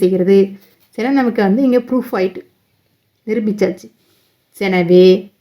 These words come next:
C of t is equal to three t ஆனது ஒரு நேரிய சுற்றாகும். இதை வந்து பூர்த்தி செய்யறதுனால, C of t is equal to three, C of t is equal to three t-ங்கிறது வந்து நேரிய சுற்று அப்படின்னு சொல்லிட்டு நம்ம சொல்லலாம். சரி, ஃபைனல் ஆன்சர் எடுத்து எழுதிக்கோங்க.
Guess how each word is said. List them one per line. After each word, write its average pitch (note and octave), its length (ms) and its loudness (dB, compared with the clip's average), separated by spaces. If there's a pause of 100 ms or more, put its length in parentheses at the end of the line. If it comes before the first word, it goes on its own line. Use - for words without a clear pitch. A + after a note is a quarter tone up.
(140)
C A3+ 180 -2
of C#4+ 220 0
t A#3+ 140 -4
is A#3 40 -4
equal G3+ 340 -4
to G3+ 100 -4
three G#3 300 -6
t G3+ 200 -2
ஆனது F#3+ 540 0 (320)
ஒரு A3+ 140 -4
நேரிய G3+ 360 2
சுற்றாகும். G3+ 560 -10 (420)
இதை B3+ 220 0
வந்து C#4 240 2
பூர்த்தி B3 300 0
செய்யறதுனால, F#3 600 2 (720)
C C4+ 140 -2
of C#4+ 160 -2
t C#4 140 0
is A#3+ 100 -8
equal G3+ 340 -2
to E4+ 120 2 (720)
three, A#3 300 -4 (120)
C C4+ 120 2
of C#4+ 100 -2 (320)
t C4 120 -4
is B3 40 -4
equal B3 260 -2
to A#3+ 60 0
three A#3 260 -2
t-ங்கிறது G3 360 0
வந்து F#3+ 200 2
நேரிய A#3+ 360 2
சுற்று A3 360 -6 (480)
அப்படின்னு F3+ 260 -2
சொல்லிட்டு F3+ 160 -6
நம்ம D#4 180 -4
சொல்லலாம். F#3 320 -8 (1600)
சரி, A3+ 180 -10
ஃபைனல் A3+ 360 -2
ஆன்சர் G#3 280 0
எடுத்து F#3+ 180 -4
எழுதிக்கோங்க. F#3+ 360 0